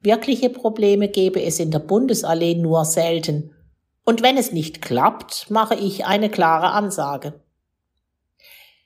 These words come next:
Wer andere aufhetze, beleidige oder Prügel androhe, fliege raus. Hausverbot habe sie in den vier Jahren aber nur dreimal erteilen müssen.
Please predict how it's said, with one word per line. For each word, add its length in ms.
Wer 220
andere 420
aufhetze, 760
beleidige 840
oder 200
Prügel 460
androhe, 580
fliege 360
raus. 720
Hausverbot 840
habe 260
sie 260
in 120
den 280
vier 280
Jahren 500
aber 260
nur 460
dreimal 720
erteilen 640
müssen. 460